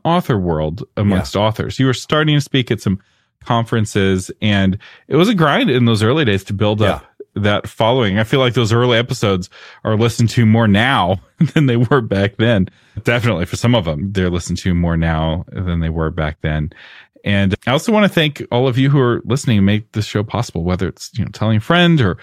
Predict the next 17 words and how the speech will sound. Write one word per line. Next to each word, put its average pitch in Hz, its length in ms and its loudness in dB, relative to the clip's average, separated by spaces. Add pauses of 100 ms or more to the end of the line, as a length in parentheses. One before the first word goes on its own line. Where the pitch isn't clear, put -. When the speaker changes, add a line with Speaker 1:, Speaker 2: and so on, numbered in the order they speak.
(300)
Speaker 1:
leaving 104 300 4
a 104 80 4
review 104 440 2
on 82 200 -2 (220)
Apple 107 580 0
or, 80 240 -4 (500)
uh, - 80 -10 (180)
be, 110 180 0
supporting 107 480 -2
the 107 80 2
show 107 240 0
on 92 160 0
Patreon. 113 640 -2
We 98 180 0
really 110 320 2
could - 240 -6
not 107 220 -2